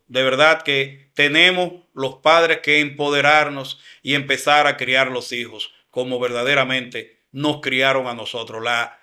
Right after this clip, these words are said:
la época o la era de los setenta, que era,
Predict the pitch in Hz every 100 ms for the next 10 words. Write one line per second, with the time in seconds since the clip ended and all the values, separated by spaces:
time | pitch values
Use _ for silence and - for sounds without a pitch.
0 | _ - 127 139 147 156 - 151 147 -
1 | 127 123 139 160 135 123 - _ 120 120
2 | 120 110 123 120 110 107 117 127 131 123